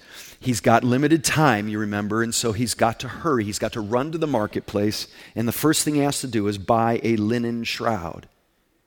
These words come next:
Fine fabric.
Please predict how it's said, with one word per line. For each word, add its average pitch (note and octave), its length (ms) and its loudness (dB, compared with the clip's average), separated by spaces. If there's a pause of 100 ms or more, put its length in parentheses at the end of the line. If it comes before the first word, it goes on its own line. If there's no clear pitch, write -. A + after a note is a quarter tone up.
(1500)
Fine G2 540 -4
fabric. F2+ 720 -8